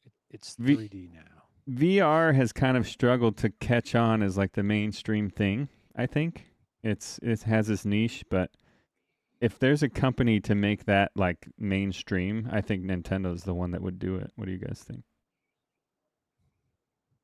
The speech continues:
Speaker 1: I don't know. We've talked about it a lot. V R is tough. It's tough to adopt because you close yourself off to the rest of the world.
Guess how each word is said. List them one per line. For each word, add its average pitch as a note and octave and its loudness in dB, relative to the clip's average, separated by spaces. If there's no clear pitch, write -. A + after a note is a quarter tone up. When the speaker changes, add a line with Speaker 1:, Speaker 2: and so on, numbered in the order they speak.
Speaker 1:
I A#2 -14
don't A2+ -14
know. C3+ -8
We've A2 -12
talked D3+ -12
about F3 -10
it D3+ -12
a - -12
lot. A#2+ -14
V A#2 -14
R D#3 -8
is D3 -14
tough. - -14
It's - -20
tough D3 -12
to E3+ -10
adopt A#2 -12
because G#2 -16
you A#2+ -12
close A#2 -10
yourself C3+ -14
off A#2+ -14
to - -20
the A#2 -14
rest G#2 -16
of - -20
the B2 -16
world. G#2+ -16